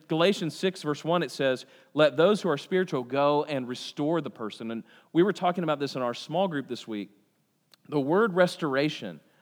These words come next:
is a pretty common word, but, but what's interesting is in the Gospel of Matthew, you see it used in Matthew chapter four, verse twenty-one,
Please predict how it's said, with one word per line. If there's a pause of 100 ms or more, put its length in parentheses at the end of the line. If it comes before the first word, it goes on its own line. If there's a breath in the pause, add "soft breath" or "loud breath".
(380 soft breath)
is (240)
a
pretty
common
word,
but, (180 loud breath)
but
what's
interesting
is
in
the
Gospel
of
Matthew, (360 soft breath)
you
see
it
used
in
Matthew
chapter
four,
verse
twenty-one,